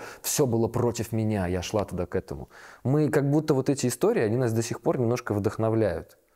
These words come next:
Но выигрывают почему-то те истории, которые, э, хотят сделать все проще. И проще не потому, что ты хочешь быть тупее или еще что-то, а просто потому, что ты хочешь вот эту всю огромную вот эту вот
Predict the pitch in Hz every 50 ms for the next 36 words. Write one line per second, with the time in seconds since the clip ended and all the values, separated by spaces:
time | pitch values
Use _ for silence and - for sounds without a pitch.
0 | _ _ - 117 135 127 120 131 160 208 240 190 185 139 113 101 90 82 85 -
1 | - - _ _ _ _ _ _ _ _ _ - 107 - - 113 117 113 113 101
2 | - - 120 113 - - 180 190 175 123 98 - 95 - 117 123 123 120 107 101
3 | 95 - - - - - - - - _ _ _ - 90 95 95 92 92 90 90
4 | 90 92 92 - 98 - 127 123 117 113 110 117 113 107 - - 110 - - 117
5 | 120 110 - - - - - 110 - - 156 180 - - 165 147 143 135 147 -
6 | 143 151 175 - - 165 - 143 - - 139 131 - 113 110 110 110 - - 120
7 | - - - 123 117 110 104 95 95 92 95 95 - - 98 95 - 90 85 -
8 | - 92 - - 135 143 - - 117 - 117 - 123 131 135 - - 110 - -
9 | 113 - 127 127 - 117 - - 107 104 - 120 - - - - - - 127 120
10 | 110 - - - - - - - - - - - 101 104 110 120 143 127 120 113
11 | 113 107 104 107 107 110 101 110 104 101 101 98